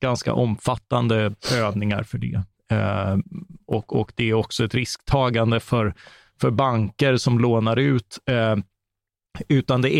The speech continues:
är ju just, och, och där kan vi ju se återigen liksom varför regleringar inte har den, den effekt som vi tänker. För, för det här taket var ju, var ju liksom en, en tanke att om vi,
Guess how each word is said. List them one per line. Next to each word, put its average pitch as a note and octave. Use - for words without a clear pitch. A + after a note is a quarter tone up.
är A2+
ju E3
just, A#2+
och, B2+
och C3
där B2+
kan D3+
vi D#3
ju D#3
se F3
återigen C#3
liksom G#2+
varför A2
regleringar A2
inte A2
har B2
den, G#2
den B2+
effekt -
som A2
vi G#2+
tänker. D#3+
För, B2
för B2+
det A#2+
här C#3+
taket D#3+
var A#2+
ju, A2+
var A#2
ju A2+
liksom A2+
en, G#2
en A2+
tanke C3+
att -
om B2+
vi, A#2+